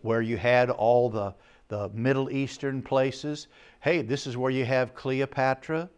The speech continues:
She gets involved when you've got, um, you have, uh, Julius Caesar, and then you're gonna have Mark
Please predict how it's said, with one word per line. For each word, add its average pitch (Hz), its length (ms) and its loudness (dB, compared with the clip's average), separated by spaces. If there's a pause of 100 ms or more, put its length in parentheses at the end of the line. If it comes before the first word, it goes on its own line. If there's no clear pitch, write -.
(360)
She - 260 -8
gets 135 240 0
involved 131 720 4
when 107 120 -8
you've 104 220 -6
got, 113 380 0 (100)
um, 98 400 -6 (640)
you 113 240 -4
have, 107 440 0
uh, 104 180 -4 (240)
Julius 135 520 2
Caesar, 139 800 -2
and 95 180 -8
then 98 120 -10
you're 110 100 -8
gonna 110 240 -6
have 107 340 -2
Mark 117 420 0